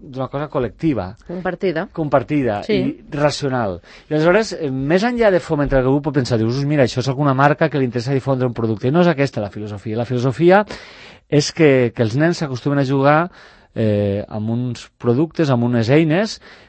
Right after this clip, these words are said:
Speaker 1: que, que estiguin etiquetades en català. I d'aquesta manera que quan es relacionen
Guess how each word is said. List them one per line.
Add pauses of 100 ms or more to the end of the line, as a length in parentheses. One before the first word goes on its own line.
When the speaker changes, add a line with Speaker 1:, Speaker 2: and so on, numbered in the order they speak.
(120)
Speaker 1:
que,
que
estiguin
etiquetades
en
català.
I
d'aquesta
manera
que
quan
es
relacionen